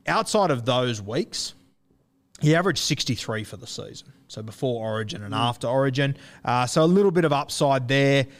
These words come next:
Speaker 1: But, uh, I just, if you're gonna spend six hundred and twelve K on a five eight, spend eight less on Burton or spend twenty more on Adam Doueihi, I think.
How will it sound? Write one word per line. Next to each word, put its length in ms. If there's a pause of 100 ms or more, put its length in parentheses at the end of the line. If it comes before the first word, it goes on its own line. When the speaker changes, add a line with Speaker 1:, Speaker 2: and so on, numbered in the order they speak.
(260)
Speaker 1:
But, 200
uh, 320
I 120
just, 440
if 100
you're 100
gonna 240
spend 460
six 260
hundred 260
and 80
twelve 280
K 100
on 180
a 40
five 340 (240)
eight, 100 (1400)
spend 360
eight 200
less 220
on 140
Burton 340
or 80
spend 320
twenty 240
more 280
on 140 (140)
Adam 220
Doueihi, 260
I 60
think. 220